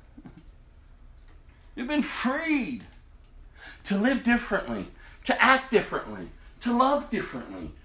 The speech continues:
to hope differently. Freedom in Christ. And he's setting aside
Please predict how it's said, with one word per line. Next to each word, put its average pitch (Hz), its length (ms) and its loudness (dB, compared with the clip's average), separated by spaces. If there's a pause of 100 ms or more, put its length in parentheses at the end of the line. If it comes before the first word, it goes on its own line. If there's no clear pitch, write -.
(140)
to 208 80 0
hope 269 440 0
differently. 98 600 -6 (1400)
Freedom 285 840 -2 (960)
in 180 160 -2
Christ. 214 720 -2 (600)
And 220 120 2
he's 214 160 -4
setting 320 400 0
aside 240 800 -2